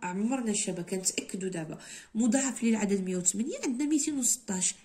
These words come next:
هي مت-، هي مية وثمانية في جوج، إذن هذه صحيح. من قواسم مية وثمانية وستين، مية وثمانية وستين عندنا أربعة وثمانين.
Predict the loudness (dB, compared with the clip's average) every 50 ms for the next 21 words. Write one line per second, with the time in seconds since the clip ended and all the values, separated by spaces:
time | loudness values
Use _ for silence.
0 | -8 0 2 4 4 4 4 2 2 2 2 2 4 4 4 4 4 0 -2 -2
1 | 0 2 4 4 4 4 4 2 2 2 2 2 2 2 2 0 0 2 2 0
2 | 0 0 -2 -2 0 0 0 0 -2 0 0 0 0 -2 -2 0 2 2 2 2
3 | 0 -4 -16 -20 -20 -18 -18 -16 -14 -14 -14 -12 -12 -14 -14 -6 0 2 4 4
4 | 4 2 0 2 2 4 4 4 4 2 2 4 6 6 6 6 4 2 -2 -6
5 | -12 -14 _ 2 4 6 6 6 4 4 2 2 2 4 4 2 2 2 0 0
6 | -2 -2 0 2 4 4 4 4 2 0 0 0 0 -2 -4 -10 -16 -20 -20 _
7 | -2 2 4 6 6 6 6 4 0 -2 0 0 2 2 2 2 2 0 0 0
8 | 0 0 0 0 0 0 0 -2 0 -2 -2 -2 -2 -2 -2 -2 -4